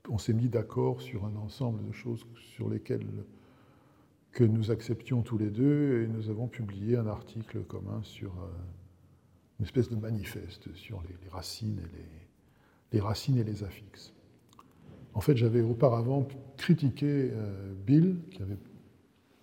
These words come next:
écrit en, publié en quatre-vingt-douze un très, très, un très, très beau livre, euh, très important sur le chinois archaïque, sur les, sur les voyelles du chinois archaïque. Il a complètement changé la,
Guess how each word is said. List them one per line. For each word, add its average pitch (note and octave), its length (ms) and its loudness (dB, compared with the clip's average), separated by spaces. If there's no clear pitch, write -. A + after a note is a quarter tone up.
écrit A#2+ 360 2
en, G2+ 260 -4
publié C3 320 6
en A2+ 80 4
quatre-vingt-douze A#2+ 800 0
un G#2 60 -4
très, D3 160 6
très, A#2+ 240 4
un A2+ 80 -4
très, D3 140 2
très C#3+ 140 4
beau B2+ 160 6
livre, A#2 320 2
euh, G2+ 280 -8
très B2+ 200 0
important A2+ 460 -4
sur A2 160 -6
le G#2+ 80 -6
chinois G#2 240 -6
archaïque, A2+ 400 -6
sur G#2 200 -6
les, G#2+ 80 -2
sur A#2+ 160 8
les A#2+ 80 12
voyelles C3 400 10
du G#2+ 100 0
chinois G#2 280 -4
archaïque. G2+ 340 -8
Il G#2 100 -6
a G2+ 80 -6
complètement B2+ 500 6
changé A#2+ 420 0
la, G2 260 -4